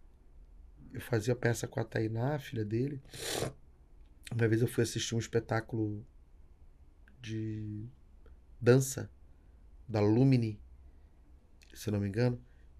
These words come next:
e a esposa dele fazia parte do elenco e encontrei com ele lá, tal. Eu já conhecia ele, já admirava, já tinha falado com ele por causa da Tainá. E eu lembro que eu tava conversando com ele e um fotógrafo fei-,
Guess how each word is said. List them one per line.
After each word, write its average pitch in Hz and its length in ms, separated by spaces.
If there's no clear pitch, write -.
e - 80
a 110 60
esposa 113 480
dele 113 240
fazia 117 400
parte 120 360
do 147 80
elenco 156 360
e 208 40
encontrei 208 320
com 208 100
ele 220 120
lá, 180 260
tal. 143 220
Eu 139 40
já 131 100
conhecia 135 360
ele, 135 260
já 113 120
admirava, 117 400
já 135 80
tinha - 140
falado 117 280
com - 80
ele 117 100
por - 120
causa 117 140
da 120 80
Tainá. 139 420
E - 40
eu 185 60
lembro 202 180
que 202 80
eu 196 40
tava 185 140
conversando 175 400
com 175 100
ele 180 140
e - 20
um 190 40
fotógrafo 170 580
fei-, 151 320